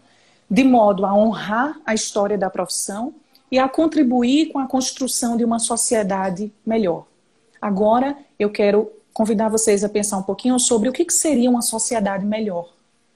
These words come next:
em todo esse, em toda essa conjuntura. Uma sociedade melhor seria uma sociedade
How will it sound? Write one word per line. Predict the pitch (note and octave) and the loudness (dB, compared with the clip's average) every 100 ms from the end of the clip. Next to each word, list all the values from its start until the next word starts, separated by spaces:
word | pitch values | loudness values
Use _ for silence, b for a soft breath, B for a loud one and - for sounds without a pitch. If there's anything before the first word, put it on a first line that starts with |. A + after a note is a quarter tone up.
| - | -2
em | G#3 | 0
todo | G#3 G#3+ A#3 A3 | 4 6 6 4
esse, | G3 G#3 G#3 | 2 0 -2
em | G3 | 0
toda | A3 A3 | 0 2
essa | G#3+ G#3 A3 | 2 0 -2
conjuntura. | A3+ G#3 C4+ B3+ F#3 E3 D#3 _ _ _ _ B B B B | -2 2 2 2 -2 -4 -6 _ _ _ _ B B B B
Uma | A3 A3+ | 2 4
sociedade | A3 A3 A3 G3+ G#3 | 2 2 2 2 0
melhor | G3+ G3 F#3+ G#3+ B3 | 0 0 0 0 -2
seria | A#3+ A#3+ A3 | -2 -2 0
uma | A3 G#3 | -2 -2
sociedade | G3+ - G3 F3 G#3 A#3+ F#3+ F#3 | -4 -4 -4 -2 -2 -2 -4 -8